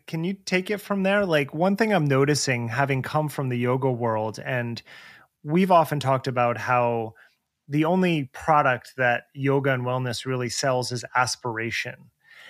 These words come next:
And I'm noticing some of those trends. Like, I, I think there is real utility with using psychedelics for mental health, and I'm really excited about that. But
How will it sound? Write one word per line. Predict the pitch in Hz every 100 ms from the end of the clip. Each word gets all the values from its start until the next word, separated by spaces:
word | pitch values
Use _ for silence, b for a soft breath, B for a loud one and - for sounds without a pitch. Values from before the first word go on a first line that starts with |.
| B _
And | 165 147 139 135
I'm | 151 147 143
noticing | 151 175 175 - 143 131
some | 120 156 147
of | 135
those | 127 123 117
trends. | - - 185 160 113 117 127
Like, | 160 147
I, | 160 165 -
I | 175
think | - 226 175
there | 170 156
is | 147 127
real | 135 160 156
utility | 143 131 - 202 156 127
with | 123 117
using | 135 156 151
psychedelics | 131 135 123 120 117 117 -
for | 131
mental | 120 120 - 120
health, | 156 214 -
and | 127
I'm | 123
really | 131 123
excited | - - 226 190 123
about | 113 107 -
that. | 127 127 -
But | 170 156 117 -